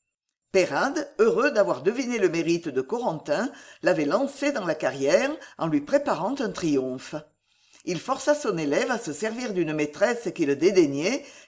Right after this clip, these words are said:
comme d'un hameçon à prendre un homme. Et Corentin avait à peine alors vingt-cinq ans. Corentin, resté l'un des généraux dont le ministre de la police et le connétable avaient gardé, sous le duc de Rovigo,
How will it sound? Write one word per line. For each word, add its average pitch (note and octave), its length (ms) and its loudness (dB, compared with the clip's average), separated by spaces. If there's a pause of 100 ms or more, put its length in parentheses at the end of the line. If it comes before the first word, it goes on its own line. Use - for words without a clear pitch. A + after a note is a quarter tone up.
comme A3+ 220 -2
d'un C#3 220 0
hameçon A#3 540 0
à A#3 80 0
prendre F3+ 340 -2
un C3+ 140 -2
homme. C3 380 -6 (720)
Et E3+ 140 2
Corentin B3 600 0
avait E3+ 260 -4
à - 60 2
peine C#4 260 0
alors G#3 300 2
vingt-cinq E3 580 -4
ans. B2+ 260 -6 (760)
Corentin, G#3+ 640 0 (240)
resté F3+ 320 4
l'un G3 200 4
des C#4 180 -2
généraux G3+ 480 2
dont D3+ 140 -2
le C#3 100 -2
ministre G#3+ 480 -4
de F#3+ 80 0
la F3 120 0
police E3 480 -4
et B2+ 60 -2
le B2+ 80 0
connétable F#3 800 0 (320)
avaient F3+ 240 6
gardé, D#3 480 2
sous A3 200 -8
le F#3+ 120 2
duc B3 240 -4
de C4 80 -4
Rovigo, D#3+ 760 0